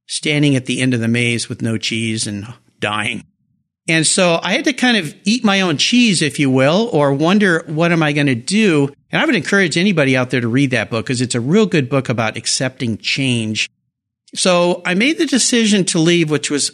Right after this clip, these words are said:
just incredibly hard because at that point I thought, "What am I gonna do with myself?"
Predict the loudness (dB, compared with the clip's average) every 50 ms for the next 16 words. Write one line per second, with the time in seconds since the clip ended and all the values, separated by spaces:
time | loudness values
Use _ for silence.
0 | _ -8 -2 -2 0 0 0 -2 -6 _ _ _ -14 -10 -4 -2 0 0 0 0
1 | 0 0 -2 0 0 -2 -2 -2 -2 -6 -8 -10 -6 -4 -6 -4 -4 -8 -4 -2
2 | -2 -2 -2 -2 -2 0 0 2 2 0 -2 -2 -2 -2 -2 -2 -4 -4 -2 0
3 | 2 2 2 2 2 0 0 -2 -4 -4 -6 -6 -4 -2 -2 0 -2 -2 -4 -6
4 | -10 -8 -6 -6 -6 -4 -4 -4 -4 -6 -8